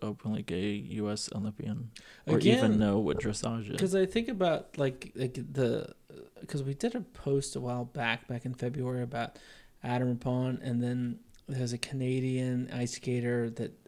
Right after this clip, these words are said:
Speaker 2: won the gold medal. Maybe the, maybe the, the post was the first out gay gold medalist, 'cause, uh, yeah, they could, they couldn't have been the first out gay Olympians. But anyways, like, I've never heard of him. Like, we should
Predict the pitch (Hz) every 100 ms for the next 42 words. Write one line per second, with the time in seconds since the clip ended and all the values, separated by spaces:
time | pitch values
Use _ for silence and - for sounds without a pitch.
0 | - 127 123 120 123 120 120 120 120 135
1 | 160 185 139 135 - 143 156 139 131 131
2 | 127 - - - - 127 - 123 120 117
3 | 117 139 147 - 117 - - 147 _ _
4 | _ _ - 117 110 107 - 117 117 120
5 | - _ _ _ _ - - 120 117 117
6 | 120 117 120 - - - - 127 - 135
7 | 120 147 147 175 190 185 - 160 120 117
8 | 117 - 120 - 123 - - - - -
9 | - - - - _ - 123 117 120 117
10 | - 98 - - 151 170 185 143 135 127
11 | 147 151 170 180 190 196 220 220 139 123
12 | 123 127 - 139 143 - 143